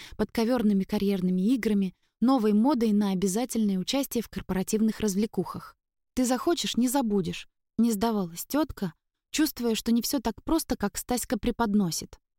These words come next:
"Твои родители были правы, когда заподозрили у тебя абсолютный слух. Ошиблись в одном, в направлении. Он не столько музыкальный, сколько языковой. У тебя исключительное слышание языков.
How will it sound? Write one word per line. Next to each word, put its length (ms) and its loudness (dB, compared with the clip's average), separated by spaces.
"Твои 240 2
родители 420 2
были 240 2
правы, 400 0
когда 300 0
заподозрили 640 0
у 100 0
тебя 340 -2
абсолютный 600 0
слух. 420 -4
Ошиблись 440 0
в 80 0
одном, 520 2
в 80 -2
направлении. 800 2
Он 200 4
не 60 4
столько 360 -2
музыкальный, 540 2
сколько 340 -2
языковой. 640 -2
У 60 -4
тебя 220 0
исключительное 800 0
слышание 480 0
языков. 540 -4